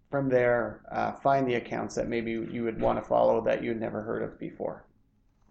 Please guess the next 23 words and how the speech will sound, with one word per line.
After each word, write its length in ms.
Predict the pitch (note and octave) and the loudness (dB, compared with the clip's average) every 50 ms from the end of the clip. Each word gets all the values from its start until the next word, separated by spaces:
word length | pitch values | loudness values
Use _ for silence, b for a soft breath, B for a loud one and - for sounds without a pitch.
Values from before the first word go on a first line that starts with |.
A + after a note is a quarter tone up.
| _ _ - - | _ _ -6 -2
And, 480 | C#3 C3+ C3+ C3+ C3+ C3 C3+ B2+ B2 | 0 2 2 2 2 2 0 0 0
uh, 220 | C3 - C3 B2+ B2+ | 2 4 4 4 4
another 260 | B2+ C3+ D#3 E3+ E3+ | 6 6 8 8 8
thing 240 | E3+ E3+ E3+ D#3+ D3+ | 8 8 6 4 4
to 100 | D3+ D3+ | 4 2
note, 440 | D3 D3 D3 C#3+ C#3+ C#3+ C#3+ - - - | 6 8 10 10 10 8 4 -2 -8 0
um, 300 | - B2 A#2+ A#2 A2+ - | 2 2 2 2 0 -2
just 240 | - C3+ C#3+ C#3 - | -2 -2 -2 -2 0
some, 300 | - C3+ B2+ B2 A2+ A2 - - - - | 0 0 0 0 -4 -6 -10 -18 -20 -16
some 220 | - - C3+ A#2+ | -8 -6 -6 -6
people 280 | - C3+ C3 C3+ C#3 B2 | -4 -6 0 2 2 4
that 220 | B2 B2 A#2 A2+ | 8 6 8 8
are, 280 | A#2 A#2 A#2 A#2 A2+ G#2+ - - - | 6 4 4 2 0 -2 -6 -10 -4
people 240 | - D3 D3 D3 C3+ | -4 -2 0 2 2
and 80 | B2 | 2
organizations 720 | A#2+ B2 A#2+ A2+ A#2 A#2 A#2+ A#2 B2+ B2 A#2+ - B2 A#2+ A#2 | 2 2 0 0 0 0 0 2 0 -2 -2 -2 -4 -2 0
that 140 | A#2+ A#2 A#2 | 2 2 4
are 100 | A2+ A#2+ | 4 4
on 200 | C3 C3+ C3+ C3 | 4 4 2 0
Twitter 320 | - - C3+ B2+ C3+ C#3 | 2 2 2 4 2 2
that 180 | C#3 B2+ A2+ A2 | 2 0 0 0
we 160 | A#2 B2+ B2+ | 0 -2 -4
follow 580 | A#2 - A#2+ A#2 A#2 A#2+ A#2+ B2+ B2+ - - | -2 0 0 2 4 4 4 4 2 0 -4